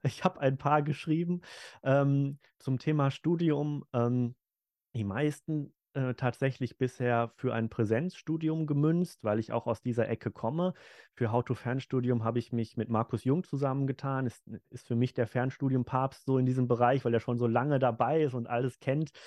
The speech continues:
Ähm, mit dem habe ich, äh, dann meine Techniken, die ich, äh, normalerweise empfehle, fürs Fernstudium adaptiert. Wir haben den, ähm,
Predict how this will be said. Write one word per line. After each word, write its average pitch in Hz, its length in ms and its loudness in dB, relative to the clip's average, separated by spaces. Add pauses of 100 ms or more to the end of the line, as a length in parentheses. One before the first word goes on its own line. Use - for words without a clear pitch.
(340)
Ähm, 120 400 2
mit 123 180 0
dem 131 200 0
habe 127 180 0
ich, 123 220 -4
äh, 117 160 2
dann 113 180 4
meine 139 300 2
Techniken, 143 480 -2
die 120 240 0
ich, 120 200 -8
äh, 110 220 0 (420)
normalerweise 139 680 2
empfehle, 135 420 0
fürs 117 240 -2
Fernstudium 123 580 0
adaptiert. 131 720 0
Wir 113 120 0
haben 117 220 0
den, 110 380 0
ähm, 107 300 -2